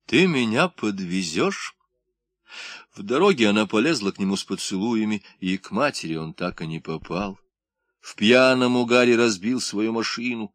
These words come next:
прогулял с красоткой все деньги, теперь они казались ему лёгкими деньгами, и осенью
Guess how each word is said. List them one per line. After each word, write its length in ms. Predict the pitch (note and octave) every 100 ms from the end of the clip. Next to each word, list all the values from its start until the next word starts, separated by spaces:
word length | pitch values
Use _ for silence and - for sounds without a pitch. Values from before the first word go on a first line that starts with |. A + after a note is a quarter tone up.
| _ _ _
прогулял 480 | A2+ A2+ C3+ D#3+ D#3+
с 120 | -
красоткой 640 | C#3+ D#3 - E3+ - D#3+
все 360 | - - D#3 C#3+
деньги, 640 | C3+ D3 C#3 A2+ F#2+ F#2 - - -
теперь 220 | - G2+
они 120 | G2
казались 400 | G#2 G2+ G2+ -
ему 160 | G#2 G2+
лёгкими 720 | G2 B2 B2 - - A#2+ B2+
деньгами, 580 | A#2 A#2+ G#2 A#2 A2+ G#2 - -
и 280 | E2+ E2+ D#2+
осенью 1120 | F#2 E3+ E3+ - - D3 C3+ C3+ B2+ B2 G2+